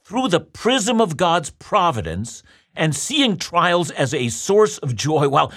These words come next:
that takes wisdom. And so in James one verse five we read,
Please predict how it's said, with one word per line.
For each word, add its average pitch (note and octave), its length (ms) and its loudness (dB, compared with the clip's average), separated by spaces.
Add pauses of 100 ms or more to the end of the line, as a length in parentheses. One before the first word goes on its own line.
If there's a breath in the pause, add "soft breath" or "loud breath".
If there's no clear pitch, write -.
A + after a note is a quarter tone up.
(140 loud breath)
that G#3 400 -2
takes F#3+ 340 0
wisdom. C#3 560 -2 (520 soft breath)
And C#3 80 -4
so F3 160 2
in D3 120 2
James F#3 400 2
one D#3+ 260 2
verse C3 240 -2
five F3+ 420 0
we A#2 140 -2
read, G#2+ 420 -2